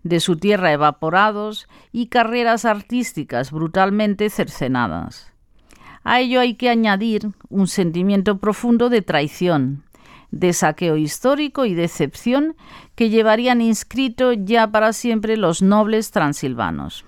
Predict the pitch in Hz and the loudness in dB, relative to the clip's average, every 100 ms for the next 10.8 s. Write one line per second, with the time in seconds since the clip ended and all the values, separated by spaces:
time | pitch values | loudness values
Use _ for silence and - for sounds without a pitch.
0 | - - - - - 220 226 226 285 302 | -20 -20 -20 -12 -2 2 2 2 0 -2
1 | 269 262 208 190 190 180 156 156 156 247 | 0 0 0 0 0 -2 -2 -4 -2 0
2 | 226 170 190 240 - - _ _ _ _ | 2 0 -2 -6 -12 -20 _ _ _ _
3 | - 180 175 165 170 185 175 156 165 175 | -4 0 2 2 2 2 2 -2 -6 -2
4 | 185 185 175 - 170 180 185 160 147 156 | 0 0 -4 -6 -4 0 0 0 0 0
5 | 143 - 185 175 170 160 170 170 147 139 | 0 -2 0 0 -2 0 0 0 -4 -6
6 | 123 - 175 170 160 135 127 180 170 - | -6 -2 -2 -2 -8 -8 -4 -4 -4 -6
7 | - 160 160 151 175 - - - - - | -2 -2 0 0 -2 -8 -18 -20 -20 -20
8 | - - - - 247 262 254 247 285 269 | -20 -20 -10 0 0 4 2 4 2 4
9 | 233 196 180 214 233 240 - 214 226 240 | 2 0 2 2 2 -2 -6 0 2 4
10 | 226 196 180 170 185 185 185 - | 2 0 -2 2 0 0 -4 -8